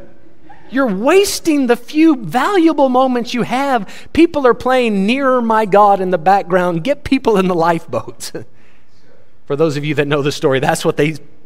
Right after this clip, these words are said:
they actually played that song. Lastly, verses sixteen down to eight. Well, let's finish verse fifteen so that you see it. "Even as our beloved brother Paul, also according to the wisdom given unto him, hath written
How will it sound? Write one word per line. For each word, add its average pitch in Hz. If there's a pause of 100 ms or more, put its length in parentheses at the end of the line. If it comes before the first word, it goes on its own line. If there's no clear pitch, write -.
they 135
actually 139
played 156
that 120
song. 117 (1600)
Lastly, 127 (420)
verses 123
sixteen 131
down 120
to 127
eight. 127
Well, 135 (140)
let's 143
finish 139
verse 117
fifteen 123
so 110
that 107
you 104
see 135
it. 117 (260)
"Even 165
as 147
our 135
beloved 135
brother 135
Paul, 127
also 147
according 143
to 131
the 117
wisdom 131
given 131 (320)
unto 131
him, 131 (240)
hath 135
written 120